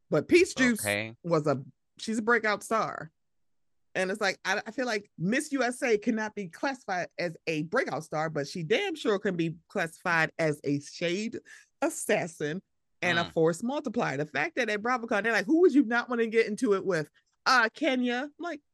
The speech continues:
Speaker 1: "What do you think she's gonna bite you?" But also, I agree.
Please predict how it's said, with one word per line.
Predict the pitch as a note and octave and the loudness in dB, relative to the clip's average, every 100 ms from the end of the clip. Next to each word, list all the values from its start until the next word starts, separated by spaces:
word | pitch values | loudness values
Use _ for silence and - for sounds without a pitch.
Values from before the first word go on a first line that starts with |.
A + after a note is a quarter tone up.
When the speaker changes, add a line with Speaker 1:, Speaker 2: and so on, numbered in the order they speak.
| _ _ _ _ _ | _ _ _ _ _
Speaker 1:
"What | G4 | -8
do | - | -8
you | _ | _
think | - | -20
she's | - _ _ | -20 _ _
gonna | - | -4
bite | G#3 F4+ - | -2 -2 -2
you?" | - _ _ _ _ _ _ | -10 _ _ _ _ _ _
But | A#3 | -4
also, | E4+ - - D#4+ C4 F4+ _ | -4 -6 -6 -4 -4 -6 _
I | D4 | -6
agree. | E4 G#4 A#4+ - | -6 -8 -8 -12